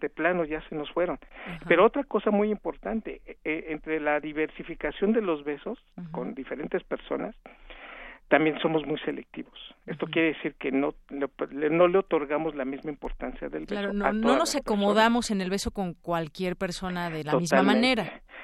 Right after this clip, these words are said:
Speaker 1: Y
Speaker 2: Ajá.
Speaker 1: quiero decir que abiertamente el cuarenta y tres por ciento de la población después de un mal primer beso
Speaker 2: Ajá.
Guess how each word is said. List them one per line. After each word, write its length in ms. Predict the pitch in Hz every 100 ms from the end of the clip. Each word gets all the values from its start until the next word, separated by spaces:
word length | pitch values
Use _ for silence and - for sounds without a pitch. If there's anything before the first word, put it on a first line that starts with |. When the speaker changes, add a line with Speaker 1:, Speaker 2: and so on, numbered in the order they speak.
| -
Speaker 1:
Y 60 |
Speaker 2:
Ajá. 80 | 160
Speaker 1:
quiero 200 | 156 180
decir 360 | 196 190 - 170
que 260 | - 160 -
abiertamente 680 | 135 151 160 175 156 160 160
el 80 | 135
cuarenta 400 | - 139 131 131
y 60 | 127
tres 220 | 147 165
por 180 | - -
ciento 260 | - 156
de 60 | 160
la 120 | 139
población 520 | - 127 123 - 147
después 380 | 139 127 - 156
de 100 | 151
un 300 | 151 175 190
mal 180 | 190 196
primer 460 | 208 156 147 151 147
beso 380 | 135 120 - -
Speaker 2:
Ajá. 380 | 160 165 165